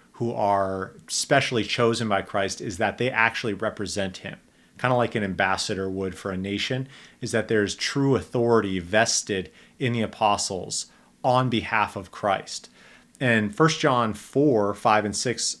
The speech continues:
are a good example of this. John writes, "They are from the world, therefore they speak from the world, and the world listens to them.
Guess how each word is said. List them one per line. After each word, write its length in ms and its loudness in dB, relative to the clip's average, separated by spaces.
are 140 2
a 80 -2
good 160 2
example 460 0
of 100 -2
this. 320 -2
John 280 6
writes, 420 2
"They 220 4
are 180 8
from 280 2
the 80 2
world, 420 2
therefore 340 0
they 120 -2
speak 580 -2
from 220 -2
the 80 -4
world, 500 -4
and 140 -4
the 60 0
world 340 0
listens 520 0
to 120 -6
them. 240 -6